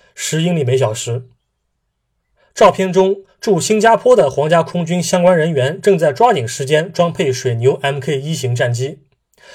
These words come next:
战机整体的样子差不多了，但是发动机和机枪还需要人们的调教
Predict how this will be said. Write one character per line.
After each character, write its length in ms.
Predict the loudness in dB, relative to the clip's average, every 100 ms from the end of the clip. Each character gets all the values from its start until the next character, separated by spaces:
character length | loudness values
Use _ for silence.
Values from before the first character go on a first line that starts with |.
| -20 _
战 240 | 2 2 2
机 240 | -4 -4
整 240 | -2 -2
体 140 | -2 -6
的 80 | -2
样 240 | -2 -2
子 160 | -4 -6
差 240 | -2 -2
不 80 | 0
多 160 | 0
了， 240 | 0 -2 _ _ _ _ -20 0
但 160 | 2 2
是 120 | 2
发 160 | 4
动 120 | 4 2
机 200 | 2 0
和 180 | 0
机 160 | -4 -4
枪 320 | 2 2 2
还 220 | -4 -6 -4
需 200 | 0 2
要 120 | 4
人 100 | 2
们 120 | -4
的 80 | -6
调 200 | -4 -2
教 340 | 0 -2 -6